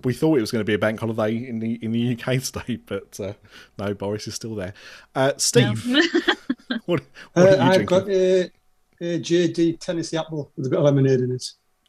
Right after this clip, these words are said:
Speaker 1: Oh, I've not tried that, actually.
Speaker 3: Yeah, it's good.
Speaker 1: Yeah?
Speaker 3: Very nice. If you, if you
Speaker 1: Mm.
Speaker 3: like apple, it's very nice.
Speaker 1: Oh, okay. That's, that sounds good.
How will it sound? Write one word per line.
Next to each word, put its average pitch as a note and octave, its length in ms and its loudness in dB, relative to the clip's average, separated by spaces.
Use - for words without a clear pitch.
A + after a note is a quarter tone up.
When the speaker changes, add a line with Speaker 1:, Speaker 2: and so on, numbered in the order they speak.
Speaker 1:
Oh, E3 580 -2
I've F#3 120 -10
not F#3+ 160 -4
tried A3+ 300 -4
that, D#2 180 -4
actually. F#2+ 460 -14
Speaker 3:
Yeah, D#3 100 0
it's F3 140 0
good. F#3 360 4
Speaker 1:
Yeah? C#3 220 -2
Speaker 3:
Very D#3+ 100 4
nice. C#3+ 340 -2
If E3 380 -2
you, A3 80 4
if - 60 -2
you G#3 60 2
Speaker 1:
Mm. - 40 -6
Speaker 3:
like G#3+ 140 4
apple, D3 360 0
it's - 140 -18
very D3 180 -4
nice. C3 340 -8
Speaker 1:
Oh, C#4+ 240 -10
okay. G#2+ 400 -10
That's, F#3 220 -16
that F3 280 -16
sounds D#3+ 360 -14
good. D3+ 140 -18